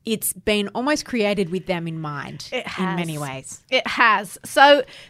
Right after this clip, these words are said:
Speaker 2: this is really exciting because in the twelve-year history of Mamma Mia,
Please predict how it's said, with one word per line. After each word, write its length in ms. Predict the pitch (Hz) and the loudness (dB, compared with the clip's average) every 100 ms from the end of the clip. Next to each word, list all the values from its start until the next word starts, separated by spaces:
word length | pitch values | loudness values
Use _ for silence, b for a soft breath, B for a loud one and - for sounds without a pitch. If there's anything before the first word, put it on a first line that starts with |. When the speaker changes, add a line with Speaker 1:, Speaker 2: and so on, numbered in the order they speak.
| - | 2
Speaker 2:
this 200 | 320 381 | 4 6
is 200 | 359 247 | 2 4
really 480 | 269 254 247 220 - | 8 8 8 2 0
exciting 680 | 202 - 175 147 143 95 - | -4 -4 -4 -4 -6 -14 -8
because 380 | 220 - 226 208 - | -6 0 0 0 -4
in 340 | 233 233 226 226 | -4 -2 -2 -6
the 600 | 202 220 220 220 220 208 - _ _ - | -2 -2 -2 -4 -4 -6 -8 _ _ -10
twelve-year 760 | - 269 330 370 330 330 392 | 2 4 4 0 -2 -4 -4
history 400 | 311 320 - 453 453 | -4 -8 -8 -8 -8
of 100 | 370 | -4
Mamma 260 | 370 359 | -4 -4
Mia, 160 | 349 403 | -4 -6